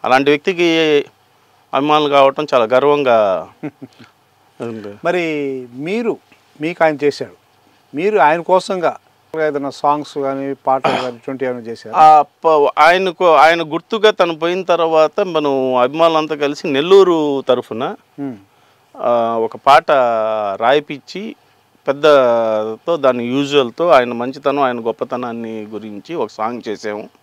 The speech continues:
Speaker 2: మ్మ్.
Speaker 1: మన స్థానికంగా మన స్నేహితులు రోషన్ అనే ఒక అబ్బాయి ఉంటే తను మేము కలిసి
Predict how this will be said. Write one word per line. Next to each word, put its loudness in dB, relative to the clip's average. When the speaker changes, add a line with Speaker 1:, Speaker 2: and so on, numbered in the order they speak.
Speaker 2:
మ్మ్. -12
Speaker 1:
మన -10
స్థానికంగా -4
మన -6
స్నేహితులు -6
రోషన్ -4
అనే -8
ఒక -10
అబ్బాయి -6
ఉంటే -12
తను 0
మేము -6
కలిసి -8